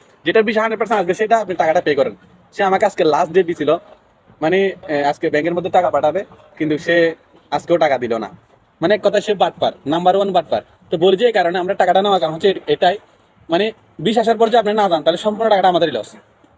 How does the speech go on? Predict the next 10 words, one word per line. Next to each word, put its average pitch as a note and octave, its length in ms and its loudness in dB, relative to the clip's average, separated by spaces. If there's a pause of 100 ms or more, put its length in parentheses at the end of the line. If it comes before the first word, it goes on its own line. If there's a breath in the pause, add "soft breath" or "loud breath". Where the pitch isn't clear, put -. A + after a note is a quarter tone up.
(140)
সেজন্য G3 240 -2
অ্যাডভান্সটা F3+ 360 0
নেওয়া D#3+ 200 0
হা-, C3 200 -8
কারণ। B2+ 280 0 (520)
বুঝতে D3 240 -2
পারছেন G3 240 0
যারা, F3 160 6
আশা F3 140 0
করি। F3+ 180 0